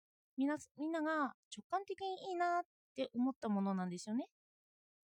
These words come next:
そしてそれについて普遍性とか真理を追い求めているんですよ。この自分の中の言葉にならないけど直感的にいいなって思った、そういうようなものを追い求めていくっていうのは、イデアというか、その本当の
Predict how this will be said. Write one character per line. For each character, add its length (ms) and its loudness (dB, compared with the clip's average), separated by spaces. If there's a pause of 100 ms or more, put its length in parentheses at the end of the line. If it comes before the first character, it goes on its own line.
(580)
そ 120 -12
し 100 -8
て 120 -4
そ 120 -8
れ 120 -2
に 140 -4
つ 100 -4
い 80 -2
て 160 -2
普 140 -6
遍 160 0
性 160 -4
と 100 -6
か 240 4
真 240 0
理 100 0
を 140 -4
追 120 -2
い 0 -
求 240 -4
め 120 -2
て 120 -14
い 100 -8
る 100 -8
ん 60 -6
で 80 -12
す 120 -16
よ。 120 -14 (760)
こ 80 -4
の 220 4
自 240 -6
分 160 0
の 80 2
中 240 0
の 160 2
言 320 -10
葉 100 0
に 80 -2
な 140 2
ら 80 0
な 100 0
い 60 -2
け 100 -10
ど 80 0
直 240 -8
感 140 -6
的 200 -12
に 220 -4
い 40 -4
い 40 -4
な 140 0
っ 40 -2 (200)
て 80 2
思 240 -4
っ 20 -4 (100)
た、 160 2
そ 200 -6
う 40 0
い 60 0
う 40 -2
よ 100 0
う 40 -2
な 80 0
も 140 0
の 140 0
を 80 -6
追 80 -2
い 40 2
求 220 0
め 140 0
て 80 -14
い 20 -20
く 120 -20
っ 20 -20 (160)
て 80 -6
い 20 -4
う 60 -4
の 100 0
は、 260 0
イ 120 -8
デ 120 4
ア 200 0 (520)
と 100 -4
い 60 -2
う 80 -2
か、 280 0 (800)
そ 80 -2
の 80 2
本 160 2
当 100 -2
の 200 4